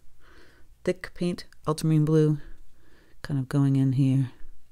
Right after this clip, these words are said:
Still leaving that. Woo. That. You gotta have fun with your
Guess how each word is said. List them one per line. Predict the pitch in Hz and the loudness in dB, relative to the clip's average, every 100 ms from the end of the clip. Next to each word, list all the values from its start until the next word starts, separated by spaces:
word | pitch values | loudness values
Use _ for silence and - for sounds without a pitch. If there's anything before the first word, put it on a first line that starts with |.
| - - - - _ _ - - - - - - _ | -16 -16 -20 -20 _ _ -20 -20 -20 -20 -20 -20 _
Still | - - 160 | -12 -2 0
leaving | 156 147 143 | 2 2 2
that. | 135 - - - - - - - - - - - - - - | 2 0 -8 -20 -20 -20 -20 -20 -10 -8 -6 -8 -12 -12 -8
Woo. | 311 233 - - - - - - - - - - - - - - - - - - - - - - | -4 -4 -4 -6 -8 -14 -16 -20 -20 -20 -18 -16 -16 -14 -16 -16 -18 -16 -18 -20 -20 -20 -20 -16
That. | 151 - - - - - - - - - - - - - - - - - - 156 | -12 -12 -14 -20 -20 -20 -20 -20 -18 -18 -18 -20 -20 -20 -20 -20 -20 -20 -18 -4
You | |
gotta | 180 185 | 0 0
have | 185 170 | -2 -4
fun | 180 165 | -2 0
with | |
your | 139 | 0